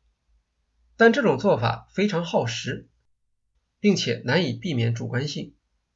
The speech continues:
引入 Grammarly 之后，公司将软件检查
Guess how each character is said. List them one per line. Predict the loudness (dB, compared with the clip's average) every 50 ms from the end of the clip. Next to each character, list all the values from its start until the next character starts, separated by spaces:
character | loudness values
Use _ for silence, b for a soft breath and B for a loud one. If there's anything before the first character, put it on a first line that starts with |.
| _ _ _ _ _ _ _ _ _ _ _ _ _ _ _ _ _ _ _ _ _ _ _
引 | -6 -2 0 2
入 | 2 2 2 2
Grammarly | 4 6 6 6 6 4 2 0
之 | 0 -4 -8
后， | -6 -6 -6 -6 -8 -10 _ _ _ _ _ _ _ _ _ _ _ _ _ _ _
公 | _ 0 0 0 0
司 | 0 -2 -4 -4 -2
将 | 0 2 4 4
软 | 4 4 2 2 2 2
件 | 2 2 2 2
检 | -2 -6 -10 -10
查 | -6 -2 -2 -2 -2 -4 -8